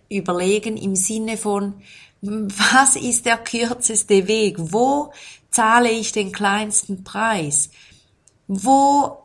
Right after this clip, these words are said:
habe ich am wenigsten Aufwand? Wo habe ich am wenigsten Kraftverschwendung?"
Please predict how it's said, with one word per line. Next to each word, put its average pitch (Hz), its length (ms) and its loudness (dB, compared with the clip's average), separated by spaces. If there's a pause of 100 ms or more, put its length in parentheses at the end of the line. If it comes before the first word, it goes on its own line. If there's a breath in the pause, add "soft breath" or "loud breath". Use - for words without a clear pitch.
habe 220 300 0
ich 214 160 -2
am 185 200 2
wenigsten 240 600 0
Aufwand? 190 720 -2
Wo 269 200 2
habe 220 280 0
ich 190 180 -4
am 170 220 -6
wenigsten 240 600 -2
Kraftverschwendung?" 185 1400 -6